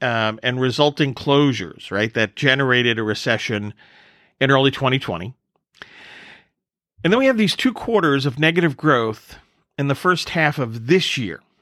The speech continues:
And as I mentioned before, there's a debate. Is that a recession? Is that not a recession? We're waiting for the National Bureau of Economic Research. Tell us, blah, blah, blah. Um, but th-,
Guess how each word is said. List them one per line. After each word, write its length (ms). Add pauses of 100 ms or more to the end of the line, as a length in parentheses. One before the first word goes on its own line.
(360)
And 100
as 160
I 40
mentioned 260
before, 180
there's 220
a 40
debate. 380
Is 80
that 140
a 20
recession? 440
Is 100
that 160
not 180
a 20
recession? 500 (300)
We're 80
waiting 220
for 100
the 80
National 380
Bureau 220
of 100
Economic 420
Research. 600
Tell 260
us, 300 (400)
blah, 160
blah, 100
blah. 300 (640)
Um, 580 (400)
but 440
th-, 180